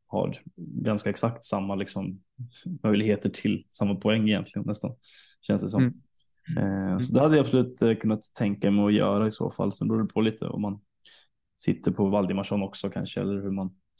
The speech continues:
Speaker 1: hur man vill, om man vill leta sig in i Malmöförsvaret, titta dubbelt där kanske om man har Bosanello, eller om man, eh, har skeppat honom och vill in i försvaret igen. Eh,
Speaker 2: Mm.
Speaker 1: så får man väl se lite, men det, men det hade man, eh, absolut kunnat göra. Det känns rimligare,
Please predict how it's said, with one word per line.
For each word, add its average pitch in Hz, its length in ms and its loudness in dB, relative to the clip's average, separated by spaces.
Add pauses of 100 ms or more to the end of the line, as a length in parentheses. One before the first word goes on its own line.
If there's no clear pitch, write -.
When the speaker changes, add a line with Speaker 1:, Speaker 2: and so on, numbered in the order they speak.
(280)
Speaker 1:
hur 107 100 0
man 104 140 6
vill, 104 280 6
om 104 60 4
man 107 100 4
vill 104 100 4
leta 107 220 0
sig 107 160 0
in 101 180 2
i 101 220 0 (640)
Malmöförsvaret, 101 720 0
titta 101 200 -2
dubbelt 101 320 0
där 107 100 0
kanske 101 320 -8
om 98 60 -4
man 98 80 -4
har 101 100 -2
Bosanello, 98 680 -2
eller 104 180 2
om 131 80 4
man, 151 220 6
eh, 135 240 2
har 127 80 -6
skeppat 131 340 -2
honom 107 220 0
och 101 120 -4
vill 101 80 0
in 98 240 -6 (800)
i - 140 -2
försvaret 98 420 -2
igen. 101 180 2 (420)
Eh, 113 60 -2 (1120)
Speaker 2:
Mm. 156 100 -2
Speaker 1:
så 135 120 -4
får 110 120 0
man 107 140 6
väl 104 120 6
se - 160 2
lite, 101 180 2
men 120 160 6
det, 120 360 4
men 113 140 2
det 127 60 2
hade 139 220 0
man, 127 300 -2
eh, 120 160 0
absolut 117 260 -4
kunnat 110 160 -6
göra. 101 280 0
Det 104 80 -6
känns 107 180 -6
rimligare, 101 420 -2